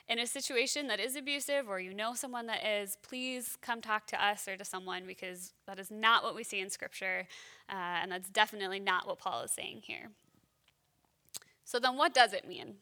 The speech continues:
What does it mean to submit? Uh, and this is one reason we had Joel talk first about husbands, because it's easier to understand what Paul's calling wives to submit to when you know what he's asking the husbands to do. So in one way, I think the,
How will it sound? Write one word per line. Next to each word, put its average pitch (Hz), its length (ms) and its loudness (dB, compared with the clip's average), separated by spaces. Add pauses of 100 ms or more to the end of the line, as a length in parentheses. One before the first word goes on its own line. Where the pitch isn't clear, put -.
(120)
What 247 300 4
does 311 160 2
it 277 140 -4
mean 240 240 -2
to 233 120 -4
submit? 185 460 -6 (580)
Uh, 202 340 8
and 220 120 2
this 262 120 0
is 262 120 -4
one 247 140 2
reason 247 340 -2
we 220 80 2
had 202 120 2
Joel 214 220 2
talk 185 300 2
first 226 340 0
about 220 220 2
husbands, 285 480 -2
because 214 520 2
it's 220 220 -6
easier 302 340 2
to 277 60 4
understand 214 640 0
what 196 220 -4
Paul's 202 320 -2 (100)
calling 214 720 -2
wives 196 320 4
to - 120 -4
submit 202 420 -6
to 302 340 -4
when 202 200 -6
you 190 120 -10
know 190 300 -2
what 185 320 0
he's 196 260 -12 (160)
asking - 460 -4
the 220 80 -8
husbands - 420 -2
to - 80 -2
do. - 200 -10 (760)
So 262 400 6 (500)
in 254 160 8
one 370 180 2
way, 220 360 4
I - 60 4
think 254 280 0
the, 214 300 -2